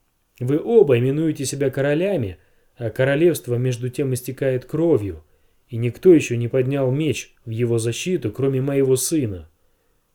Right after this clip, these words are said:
Ваш сын выиграл несколько сражений. Я выиграю войну, пожал плечами Ренли. Ланнистеры могут подождать своей очереди.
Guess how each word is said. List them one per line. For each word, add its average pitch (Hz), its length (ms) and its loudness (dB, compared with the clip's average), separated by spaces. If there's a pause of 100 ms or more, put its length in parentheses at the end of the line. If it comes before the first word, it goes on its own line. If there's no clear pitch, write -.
(880)
Ваш 123 420 -6
сын 170 400 -6 (420)
выиграл 147 600 0
несколько 135 500 -6
сражений. 113 720 -6 (920)
Я 151 460 -2 (400)
выиграю 165 600 2
войну, 139 580 2 (480)
пожал 104 300 -6
плечами 104 480 -10
Ренли. 98 420 -6 (760)
Ланнистеры 180 720 -2
могут 151 340 -2
подождать 131 600 -2
своей 120 500 -4
очереди. 92 500 -14